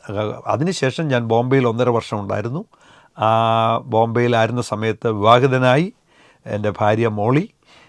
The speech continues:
ആം, അത് മോളിയുടെ പിതാവ് കുമ്പനാട്ട്, ആ, പ്രിന്റിംഗ് പ്രസ്സും,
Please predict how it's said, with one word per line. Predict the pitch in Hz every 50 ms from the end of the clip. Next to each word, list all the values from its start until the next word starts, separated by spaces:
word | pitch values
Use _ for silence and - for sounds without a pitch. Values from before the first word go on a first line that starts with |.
| _ _ -
ആം, | 117 117 - - 55 - 55 - - 107 - 53 53 - 107 - - 110 - _ -
അത് | - - 127 113 110 110 110 107 110 120
മോളിയുടെ | 117 107 107 113 117 120 117 113 113
പിതാവ് | 107 - 110 101 120 123 131 127 131 123 123 127
കുമ്പനാട്ട്, | - 135 - 131 117 110 117 113 120 120 113 - 120 117 143 - _ _ _ _ _ _ _ _
ആ, | _ - - - 107 107
പ്രിന്റിംഗ് | 90 - 127 139 147 147 185 185 165 127
പ്രസ്സും, | 120 110 - - 135 135 156